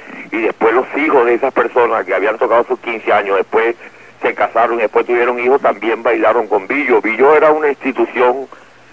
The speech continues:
como sigue siendo Billo una institución en Venezuela, aún ausente él,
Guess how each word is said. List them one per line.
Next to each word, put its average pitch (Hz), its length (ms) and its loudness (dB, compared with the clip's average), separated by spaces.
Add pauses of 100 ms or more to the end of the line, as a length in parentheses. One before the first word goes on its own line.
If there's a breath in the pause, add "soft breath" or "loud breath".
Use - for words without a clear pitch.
como 131 260 -2
sigue 147 300 -2
siendo 170 400 0
Billo 135 300 2
una 156 120 2
institución 127 560 -2
en 143 80 -2
Venezuela, 131 760 4
aún 110 260 2
ausente 117 720 0
él, 156 240 2